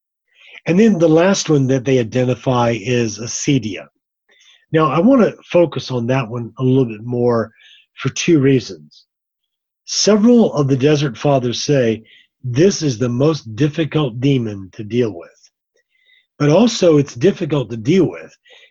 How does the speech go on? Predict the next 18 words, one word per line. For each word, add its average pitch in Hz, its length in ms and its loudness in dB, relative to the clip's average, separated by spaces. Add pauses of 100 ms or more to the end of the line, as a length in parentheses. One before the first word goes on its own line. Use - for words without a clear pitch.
(100)
because 135 1080 -2 (300)
it's 117 200 -4
difficult 135 720 -2
to 131 140 -4
identify 135 760 -4 (520)
exactly 139 760 -2
what 143 260 -2
it - 140 -10
consists - 640 -8
of. - 160 -12 (880)
Now, 165 260 2 (200)
I 185 100 4
know 180 340 4
when 147 140 4
I 139 60 2
have 127 240 0
lustful 139 380 0
thoughts, - 540 -2